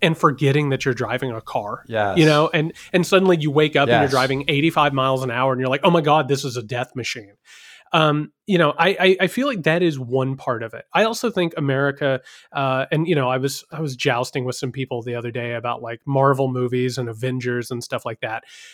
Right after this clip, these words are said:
Speaker 1: I think that there is a culture, not just of distraction, but entertainments that tell us, "Don't worry, other people have it. The system is safe. You don't have to be afraid of this," right? There are people working behind the scenes. And by the way, this was fostered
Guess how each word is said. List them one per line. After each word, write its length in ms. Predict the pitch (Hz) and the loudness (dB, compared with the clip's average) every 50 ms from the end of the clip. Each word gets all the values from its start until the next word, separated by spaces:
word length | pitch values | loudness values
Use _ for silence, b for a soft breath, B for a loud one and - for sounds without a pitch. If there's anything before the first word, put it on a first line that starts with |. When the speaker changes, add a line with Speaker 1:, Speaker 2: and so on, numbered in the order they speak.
| B B - | B B -4
Speaker 1:
I 60 | 185 | -4
think 240 | - 254 262 269 269 | -2 -2 -4 -4 -4
that 180 | 294 240 190 | -6 -6 -2
there 240 | 170 165 165 160 - | 0 0 0 0 0
is 440 | - 143 135 135 135 131 127 - - _ _ - | 0 0 0 0 0 -2 -4 -6 -12 _ _ -6
a 380 | 170 151 147 143 143 143 143 | -2 0 0 0 0 -2 -4
culture, 680 | 143 - - 165 165 196 196 - - - 190 185 180 175 - | -6 -6 -2 -2 -2 -2 -4 -6 -6 -6 -4 -4 -6 -4 -4
not 200 | 175 180 226 247 | -2 -2 -2 -2
just 240 | 247 - 254 - - | -4 -8 -10 -10 -12
of 100 | 165 147 | -14 -10
distraction, 760 | - - 117 - - - 147 131 131 127 - - 139 120 117 120 | -10 -10 -10 -8 -6 -4 -2 -2 -2 -2 -4 -6 -6 -6 -6 -6
but 140 | 139 139 139 - - | -6 -8 -6 -2 0
entertainments 600 | 185 214 233 208 - 175 156 147 147 139 139 - | 0 0 0 0 -2 -2 0 0 -2 -2 -4 -6
that 160 | - 127 - | -10 -12 -12
tell 260 | - - 151 139 135 | -4 -2 0 0 2
us, 180 | 131 127 123 - b b b b b b _ - | 0 -2 -2 -6 b b b b b b _ 0
"Don't 260 | 196 214 247 - - | 2 2 2 0 -2
worry, 480 | 170 160 170 165 165 170 165 165 165 - - | 2 4 4 6 6 4 2 2 0 -2 -2
other 240 | 160 160 175 196 | -2 0 0 -2
people 320 | 175 - 180 175 180 170 147 | -2 -4 -4 -4 -4 -4 -4
have 320 | - - 147 139 139 131 | -2 0 0 0 0 0
it. 160 | 139 135 139 | -2 -4 -6
The 100 | - 135 | -6 -10
system 480 | - - - - 147 143 - - 165 165 | -10 -6 -4 -4 -4 -4 -4 -4 -4 -4
is 140 | 170 160 - | -4 -4 -6
safe. 520 | - - - 143 139 135 135 131 135 - | -6 -4 -2 0 0 2 0 0 -2 -6
You 120 | - 139 123 | -8 -6 -4
don't 160 | 139 139 123 | -4 -4 -4
have 180 | 131 131 123 - | -4 -6 -8 -8
to 300 | - - 131 127 127 123 131 143 _ - 139 | -6 -6 -4 -4 -4 -6 -10 -14 _ -16 -8
be 140 | 135 139 135 | -6 -4 -4
afraid 320 | 123 - - 127 117 110 | -4 -4 -4 -6 -6 -8
of 100 | 117 110 _ | -10 -14 _
this," 380 | - - - - - - - _ _ - | -18 -18 -16 -16 -16 -16 -18 _ _ 2
right? 280 | 147 139 135 139 139 B B B B _ - | 2 4 2 2 -2 B B B B _ 0
There 180 | 147 151 156 | 2 4 4
are 60 | 147 139 | 4 2
people 320 | 143 - 190 185 190 165 | 0 -2 -2 0 0 0
working 340 | 147 156 160 156 - 151 139 | 2 0 0 0 -2 -2 -2
behind 320 | 131 127 135 147 180 208 | 0 0 0 0 0 0
the 60 | 214 | -4
scenes. 320 | 208 - - 208 202 196 - | -4 -2 -2 -2 -2 -2 -2
And 140 | - 165 143 | -2 2 2
by 100 | 160 165 | 4 4
the 80 | 147 | 4
way, 100 | 135 131 | 2 0
this 240 | 127 127 135 131 - | -2 -4 -4 -4 -6
was 140 | 143 123 - | -8 -8 -6
fostered 520 | - 135 127 127 131 - - 131 123 131 | -4 -2 -2 -2 -2 -4 -4 -4 -4 -6